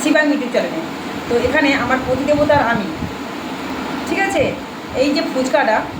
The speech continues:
আর এখানে অনেক লঙ্কা আছে। পারলে এখান থেকে লঙ্কাগুলো কে কত তাড়াতাড়ি খেতে পারবে, এই ফুচকাটা কে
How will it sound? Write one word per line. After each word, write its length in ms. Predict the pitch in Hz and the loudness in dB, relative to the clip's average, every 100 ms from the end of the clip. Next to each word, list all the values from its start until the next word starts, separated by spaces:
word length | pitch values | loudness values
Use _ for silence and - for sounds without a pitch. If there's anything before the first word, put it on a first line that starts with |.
| - - - - - 214 | -10 -12 -12 -12 -6 -2
আর 160 | 220 | 0
এখানে 380 | 262 294 285 311 - | 0 2 0 0 0
অনেক 360 | 311 359 370 285 | 2 2 2 2
লঙ্কা 340 | 233 220 233 | 2 2 2
আছে। 280 | 214 208 - - - - - - - - - - - - - - - - - - | 0 -2 -6 -8 -8 -10 -10 -10 -10 -10 -8 -8 -8 -8 -8 -8 -8 -8 -6 0
পারলে 300 | 233 262 302 | 2 2 4
এখান 520 | 339 - 269 302 285 | 2 2 0 2 2
থেকে 240 | 311 320 311 | 0 0 2
লঙ্কাগুলো 540 | 269 262 294 294 302 - | 2 4 2 2 -2 -2
কে 60 | |
কত 180 | 294 254 262 | -2 0 0
তাড়াতাড়ি 240 | 262 277 294 | 0 0 0
খেতে 180 | 220 247 | 2 4
পারবে, 260 | 240 233 | 4 6
এই 120 | 262 | 4
ফুচকাটা 420 | 233 240 - 240 240 | 4 -2 0 2 2
কে 220 | - | 2